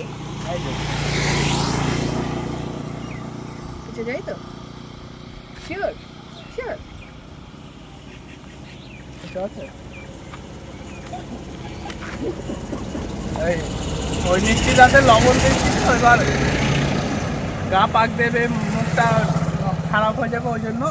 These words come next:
Speaker 1: একটা মিষ্টি দই নিয়ে.
Speaker 2: হাতেও নুন আছে, হাতে দিতে হবে.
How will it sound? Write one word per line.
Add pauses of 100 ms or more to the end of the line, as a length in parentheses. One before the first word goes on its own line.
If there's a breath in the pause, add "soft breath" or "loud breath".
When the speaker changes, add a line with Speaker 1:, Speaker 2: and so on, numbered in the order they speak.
(1120)
Speaker 1:
একটা
মিষ্টি
দই
নিয়ে.
Speaker 2:
হাতেও
নুন
আছে,
হাতে
দিতে
হবে.